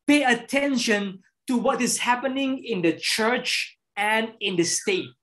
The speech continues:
because they are going to play a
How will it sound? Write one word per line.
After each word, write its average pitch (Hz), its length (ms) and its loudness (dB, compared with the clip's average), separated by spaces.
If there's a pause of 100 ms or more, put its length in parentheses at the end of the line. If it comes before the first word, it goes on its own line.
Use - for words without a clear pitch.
(1000)
because 202 420 4 (240)
they 156 180 2
are 240 120 4
going 202 300 4
to 202 200 0
play 285 540 4
a 175 140 -2